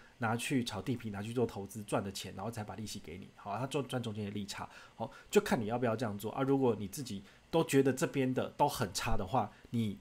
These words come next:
是不是还有更好的选择呢？好，这个就是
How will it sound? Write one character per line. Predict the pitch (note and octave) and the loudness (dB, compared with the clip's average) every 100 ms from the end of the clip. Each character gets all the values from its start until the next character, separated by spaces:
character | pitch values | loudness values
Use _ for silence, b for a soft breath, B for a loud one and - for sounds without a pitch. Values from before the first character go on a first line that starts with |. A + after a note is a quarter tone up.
| - | -6
是 | - D#3 | -2 0
不 | |
是 | B2+ | 0
还 | C#3 A#2+ | 0 -2
有 | |
更 | A2+ C3 | -2 -4
好 | A2 G#2 | -4 -8
的 | |
选 | F#2+ - - | -6 -8 -6
择 | - - - | -8 -10 -12
呢？ | F#2 | -14
好， | G2 G#2+ | -8 -4
这 | - | 2
个 | B2 | 4
就 | A#2+ | 4
是 | A2+ A#2 | 2 0